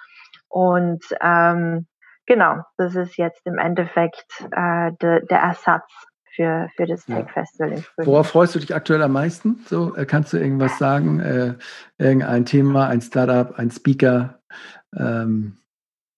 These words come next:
Speaker 2: wenn du jetzt, ist ja noch
Speaker 1: Ähm,
Speaker 2: andere, gibt's persönlich was für dich, wo du sagst, „Hey, das wäre so mein Highlight“, oder?
Speaker 1: Da-, das ist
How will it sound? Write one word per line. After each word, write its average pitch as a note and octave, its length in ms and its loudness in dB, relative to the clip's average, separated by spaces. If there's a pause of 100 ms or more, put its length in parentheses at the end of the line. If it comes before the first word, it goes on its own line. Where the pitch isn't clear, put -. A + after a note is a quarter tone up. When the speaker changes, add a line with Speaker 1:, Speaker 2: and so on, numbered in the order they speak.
(600)
Speaker 2:
wenn B2+ 120 -8
du A#2+ 60 -4
jetzt, A#2+ 160 -10
ist - 120 -10
ja C#3+ 60 -2
noch C3 120 -2
Speaker 1:
Ähm, A3 40 4
Speaker 2:
andere, A3+ 540 4
gibt's - 220 -16
persönlich D3 440 4
was C#3+ 160 0
für - 120 -4
dich, C3+ 240 -2
wo C#3 40 0
du C3 60 2
sagst, B2+ 340 -2
„Hey, B2+ 80 -6
das C3 160 -10
wäre C3+ 120 -8
so C3+ 100 -12
mein C3 220 -8
Highlight“, C#3 480 -8
oder? A2+ 240 -16 (1200)
Speaker 1:
Da-, G#3 380 2
das A3 180 0
ist G#3+ 320 -4